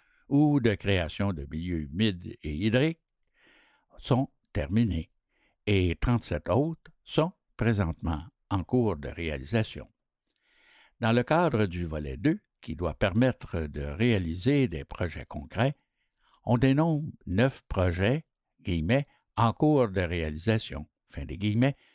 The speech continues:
pour une superficie totale de huit cent cinquante-cinq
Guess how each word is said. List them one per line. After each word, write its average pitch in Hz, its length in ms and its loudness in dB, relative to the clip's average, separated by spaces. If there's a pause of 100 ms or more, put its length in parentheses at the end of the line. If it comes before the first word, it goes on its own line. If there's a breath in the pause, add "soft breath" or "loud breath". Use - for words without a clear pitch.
(160 soft breath)
pour 110 180 0
une 110 260 2
superficie - 760 -4
totale 117 480 0
de 92 100 -2
huit 104 220 -2
cent 143 260 0
cinquante-cinq 85 800 -6